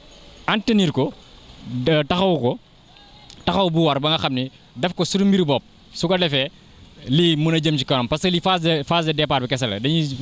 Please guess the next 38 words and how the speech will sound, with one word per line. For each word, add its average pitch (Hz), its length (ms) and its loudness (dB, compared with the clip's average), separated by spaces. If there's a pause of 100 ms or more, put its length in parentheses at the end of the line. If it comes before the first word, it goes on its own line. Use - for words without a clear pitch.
(100)
dañuy 165 220 2
inaugurer 160 300 2
phase, 139 300 -2 (720)
première 170 240 0
partie 143 260 -2
bi, 131 140 -6 (280)
mais 139 160 0
deuxième 202 260 0
partie 175 240 -2
bi 165 160 -4 (520)
dañ 156 220 -2
ciy 196 100 0
def 180 160 0
ay 160 160 0
bancs, 127 260 -2 (800)
euh, 135 380 2
def 165 200 0
ci - 120 -2
ay 156 280 0
bacs 160 300 -2
à 151 120 2
ordures 151 280 0
comme 151 140 0
yu 143 60 2
mel 135 180 2
nii. 113 240 2 (340)
Su - 120 -4
ko 175 60 0
defee 156 240 0
mu 147 140 -2
nekk 151 220 -2
espace 147 260 -2
bi 123 60 -8
conviviable. 131 580 -2 (340)
Bu 147 120 0
tàngee, 147 460 -2 (440)
guddi 160 320 0
gi, 131 200 -2